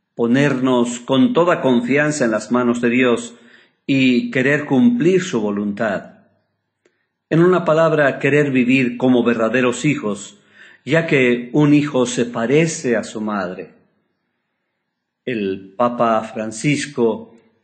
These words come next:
en su exhortación, La alegría del Evangelio, nos dice que un pilar grande de la espiritualidad del cristiano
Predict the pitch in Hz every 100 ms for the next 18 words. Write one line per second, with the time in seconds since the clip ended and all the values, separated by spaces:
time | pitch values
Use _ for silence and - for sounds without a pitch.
0 | _ _ 139 120 110 104 - 120 113 107
1 | - 117 - 113 113 - 139 127 113 95
2 | - - _ _ _ _ - 113 110 113
3 | 120 123 135 123 127 127 127 165 151 120
4 | 107 - - - _ _ _ 131 135 151
5 | 165 180 165 127 123 131 160 180 180 143
6 | 120 123 123 120 - - _ _ _ _
7 | _ - 117 139 147 151 127 110 104 107
8 | 113 - 120 117 117 113 120 139 139 135
9 | 139 135 151 156 151 127